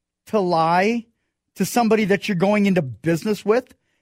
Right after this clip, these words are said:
and knowing that it's blatantly false and it's been proven false, and yet you continue to say it. I mean, if it was really true, under oath, you would have said,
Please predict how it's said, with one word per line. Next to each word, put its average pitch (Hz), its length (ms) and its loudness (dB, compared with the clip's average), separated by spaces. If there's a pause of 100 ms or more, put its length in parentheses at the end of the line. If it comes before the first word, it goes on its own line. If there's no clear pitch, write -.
(160)
and 202 200 4
knowing 220 260 2
that 208 140 2
it's 165 120 -8
blatantly 170 500 -2
false 170 520 -2 (260)
and 190 160 -2
it's 190 140 -2
been 180 180 -2
proven 190 360 -2
false, 220 400 0
and 175 200 -2
yet 185 160 2
you 180 120 -6
continue 190 380 -4
to 156 60 -6
say 170 260 -2
it. 254 200 -4 (1000)
I 220 40 4
mean, 220 160 4
if - 140 -2
it 277 80 -4
was 247 160 -2
really 202 380 -2
true, 165 500 -2 (920)
under 214 340 2
oath, 214 320 2
you 185 160 0
would 220 160 4
have 175 100 -6
said, 156 520 0